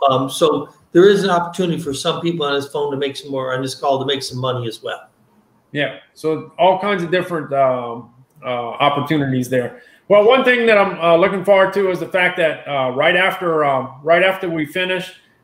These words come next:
Speaker 2: um, the, the, the discussion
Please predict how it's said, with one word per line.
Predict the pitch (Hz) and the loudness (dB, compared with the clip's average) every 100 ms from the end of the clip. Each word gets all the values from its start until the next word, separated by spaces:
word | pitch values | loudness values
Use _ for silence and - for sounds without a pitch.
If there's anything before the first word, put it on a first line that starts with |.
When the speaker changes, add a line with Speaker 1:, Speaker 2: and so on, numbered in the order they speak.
| _ | _
Speaker 2:
um, | 143 139 139 123 123 _ _ _ _ - | -2 0 2 -2 -6 _ _ _ _ -8
the, | 151 - _ _ | -8 -8 _ _
the, | 143 143 131 | 2 2 2
the | 131 | -2
discussion | 139 147 - 196 190 208 160 143 | -4 -4 0 0 0 -2 -4 -8